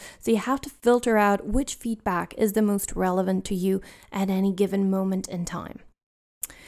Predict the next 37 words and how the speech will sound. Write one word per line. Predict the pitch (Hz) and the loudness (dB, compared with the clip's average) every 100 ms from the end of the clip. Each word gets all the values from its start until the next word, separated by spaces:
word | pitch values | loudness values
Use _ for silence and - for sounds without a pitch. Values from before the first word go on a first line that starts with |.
| - - | -20 0
Now, | 233 | 6
I'm | 254 | 8
sure | 269 330 | 8 6
I | 330 | 8
missed | 277 277 - | 8 6 6
some | 262 254 | 8 8
tips | 247 247 | 4 4
and | 233 | 4
tricks | 196 196 - - | 4 2 0 6
on | 233 | 8
being | 226 233 | 8 6
on | 226 220 | 6 6
the | |
receiving | 208 214 220 202 214 | 4 4 4 4 6
end | 202 202 | 4 4
of | 196 | 2
feedback, | - 196 190 202 277 - | 2 0 4 4 4 -2
so | - 214 208 | 2 2 4
I'd | 208 196 | 0 -4
actually | 220 - 185 | -6 -10 -4
love | 196 220 | -2 0
to | 233 | 2
hear | 220 | 2
from | 214 196 190 | 2 2 4
you | 254 | 4
guys. | 277 185 - - - - | 4 2 -2 -6 -12 -8
If | 202 | 0
you | 214 | 0
have | 208 190 | 0 -2
a | |
personal | - 240 254 269 254 | 0 2 2 2 2
story | - 240 247 | 2 2 2
to | 240 | -2
share | 226 214 202 202 208 | -2 0 2 2 2
around | 214 190 190 185 196 - | 2 2 2 0 -2 -4
receiving | 185 - 220 233 | -4 0 4 4
feedback, | 226 214 208 202 202 202 | 4 -2 0 0 0 -4